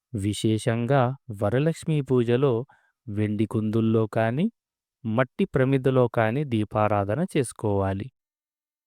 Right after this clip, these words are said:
దీపం ప్రమిదకు కుంకుమ బొట్లు పెట్టి, ఆవు నెయ్యిని పోసి, దీపంలో ఐదు వత్తులను వేసి, అమ్మవారి ముందు రెండు దీపాలు వెలిగించాలి. దీపానికి నమస్కారం చేసుకొని,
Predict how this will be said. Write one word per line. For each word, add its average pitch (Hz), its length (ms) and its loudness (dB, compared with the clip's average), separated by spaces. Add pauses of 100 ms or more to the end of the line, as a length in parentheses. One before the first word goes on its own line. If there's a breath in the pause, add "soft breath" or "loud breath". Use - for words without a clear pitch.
(220)
దీపం 113 520 0
ప్రమిదకు 123 640 0
కుంకుమ 117 460 -4
బొట్లు 113 340 -2
పెట్టి, 113 360 -4 (760)
ఆవు 113 320 4
నెయ్యిని 139 440 2
పోసి, 117 480 -2 (460)
దీపంలో 117 680 0 (280)
ఐదు 120 260 4
వత్తులను 120 580 0
వేసి, 113 420 0 (640)
అమ్మవారి 117 580 2
ముందు 147 360 2 (420)
రెండు 117 400 0
దీపాలు 113 540 2
వెలిగించాలి. 107 800 0 (920)
దీపానికి 113 760 0
నమస్కారం 113 680 0
చేసుకొని, 151 640 -2